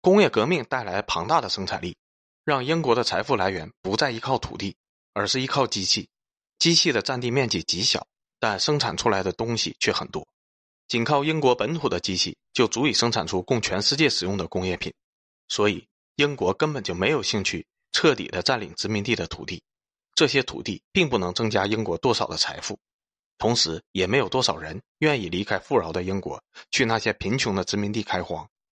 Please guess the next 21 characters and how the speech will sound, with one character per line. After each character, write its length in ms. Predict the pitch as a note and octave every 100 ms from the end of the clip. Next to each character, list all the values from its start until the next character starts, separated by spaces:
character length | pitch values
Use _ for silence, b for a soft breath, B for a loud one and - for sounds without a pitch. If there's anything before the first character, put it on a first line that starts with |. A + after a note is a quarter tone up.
| _ _ _ _ _ _
当 200 | - E3+
年 220 | D3+ G2+ A#2+
建 160 | D#3
立 120 | D3
美 180 | A2 E2
国 120 | -
的 140 | G2 B2
英 140 | A#2
国 100 | A2+
殖 140 | - F#2
民 120 | F2+
者 160 | D#2+ - _ _ _ -
那 140 | C#3+
都 140 | B2+ A#2
是 140 | A#2
犯 200 | - D3
了 100 | A2
罪 200 | - C#3+
被 160 | - G#2
流 160 | E2+
放 280 | F#2 C#3+ G#2+